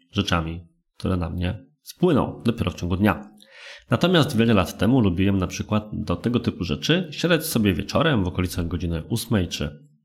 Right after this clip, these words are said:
dziewiątej, bo wtedy z kolei odpalał mi się taki drugi moment produktywności, a środek dnia był tym fragmentem, kiedy pracowało mi się najgorzej. Do czego zresztą jeszcze później nawiążę.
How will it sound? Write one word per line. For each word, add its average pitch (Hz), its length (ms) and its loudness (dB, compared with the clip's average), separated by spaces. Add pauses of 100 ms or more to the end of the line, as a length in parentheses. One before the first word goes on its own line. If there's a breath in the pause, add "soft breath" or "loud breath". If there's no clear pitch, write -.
(140)
dziewiątej, 98 520 0 (320 loud breath)
bo 101 140 2
wtedy 127 260 2
z - 80 -2
kolei 95 560 0
odpalał 101 420 2
mi 92 80 -2
się - 120 -4
taki 95 260 -4
drugi 110 480 4
moment 95 280 4
produktywności, 92 840 -2 (340 loud breath)
a 117 140 2
środek 113 460 2
dnia 98 380 0 (100)
był 104 180 2
tym 107 160 0
fragmentem, 101 520 2
kiedy 98 200 -2
pracowało 87 540 0
mi 90 100 -2
się 82 200 -8 (600)
najgorzej. 92 640 0 (320)
Do 110 120 2
czego 113 220 4
zresztą 98 340 2
jeszcze 85 340 -2
później 85 560 -4 (580 loud breath)
nawiążę. 90 540 2